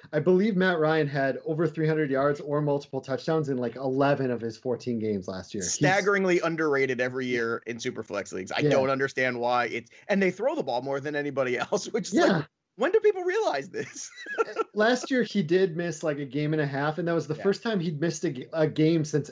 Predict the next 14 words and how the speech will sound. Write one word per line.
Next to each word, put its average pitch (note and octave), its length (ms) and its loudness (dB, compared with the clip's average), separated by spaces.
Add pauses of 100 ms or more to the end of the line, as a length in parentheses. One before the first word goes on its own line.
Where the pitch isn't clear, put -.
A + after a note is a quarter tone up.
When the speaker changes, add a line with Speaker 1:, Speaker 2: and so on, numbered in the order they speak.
Speaker 1:
Avatar C#3 520 0
was A#2 160 -4
in B2+ 60 -4
the A#2+ 100 -2
theaters. G#2+ 500 -2
I D#3 60 6
mean, D#3 240 4 (240)
Speaker 2:
<laughs> - 220 -2
Speaker 1:
he G#3 80 0
doesn't, G#3+ 440 2 (200)
he F#3 80 0
doesn't A3+ 340 0
really G3+ 260 2
miss, E3+ 320 -4